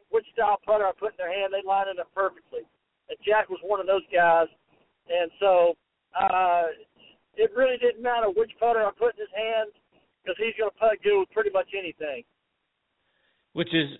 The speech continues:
Speaker 2: which is interesting. You know, it's not surprising to know that the greatest golfer of all time could, could line up with anything and, and, and get it right. That's, I guess, just another piece to, you know, what makes him as great as he is. But, uh, talk about, you know, and you talked about, you know, this at the beginning when we,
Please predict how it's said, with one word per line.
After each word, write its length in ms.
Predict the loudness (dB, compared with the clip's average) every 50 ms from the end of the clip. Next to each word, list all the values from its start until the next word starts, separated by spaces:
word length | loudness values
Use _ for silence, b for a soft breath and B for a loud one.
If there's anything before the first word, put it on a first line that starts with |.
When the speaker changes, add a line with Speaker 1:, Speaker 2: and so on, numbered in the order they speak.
| _ _
Speaker 2:
which 220 | -4 -4 -2 0
is 160 | 0 0 2 2
interesting. 380 | 0 0 0 -6 -4 -2 0
You 80 | 2 4
know, 60 | 2
it's 100 | 2 2
not 180 | 2 0 0 -2
surprising 480 | -4 0 2 2 2 2 0 -4 -4
to 80 | -4 0
know 240 | 2 2 2 2 2
that 160 | 0 -2 -4
the 60 | -4
greatest 340 | -4 -2 -2 -2 -2 -4 -2
golfer 380 | 2 2 2 2 0 -2 -4
of 80 | -2 0
all 160 | 2 0 0
time 320 | 0 -2 -2 -2 -4 -4 -4
could, 320 | -6 -8 -8 -8 -14 -14
could 140 | -10 -10 -6
line 240 | -4 -2 -2 -2 -2
up 100 | -4 -4
with 100 | -4 0
anything 460 | 0 0 0 0 -2 -2 -2 -2 -2
and, 80 | -6 -6 -6
and, 180 | -8 -8 -8 _
and 200 | -6 -6 -4 0
get 160 | 2 2 2
it 100 | 2 2
right. 240 | 2 2 2 2 0
That's, 200 | 0 -2 -4 -4 -6 _ B B B B B B B
I 120 | -4 -2
guess, 160 | -2 -2 -4 -4 -4
just 160 | -6 -4 -4 -2
another 380 | 0 2 2 4 4 2 2
piece 300 | 0 -4 -4 -2 -2 -2 0 2
to, 180 | 4 4 4 4
you 100 | 4 2
know, 140 | 0 0 2
what 240 | 2 2 0 2
makes 220 | 2 2 2 2 0 2
him 240 | 2 2 2 0
as 240 | -2 -4 -4 -4 -4
great 300 | 0 2 2 4 4 2
as 120 | 2 -2 -2
he 220 | -2 0 2 2
is. 220 | 2 2 2 0 -4 -12 b b b b b b _
But, 140 | -2 -2 0
uh, 160 | 0 -4 -2 0
talk 180 | 2 0 2 2
about, 280 | 0 0 0 0 0 0
you 80 | 0 2
know, 160 | 2 2 2
and 260 | 2 0 -4 -6 -6
you 140 | -6 -8 -6
talked 260 | -6 -6 -6 -6 -4
about, 300 | -2 -2 -2 -2 -4 -6
you 100 | -6 -4
know, 100 | -4 -2
this 140 | -2 -4 -2 -2
at 120 | -6 -6 -6
the 40 | -8
beginning 460 | -8 -8 -4 -4 -4 -2 -2 -4 -4
when 140 | -6 -8 -8
we, 100 | -10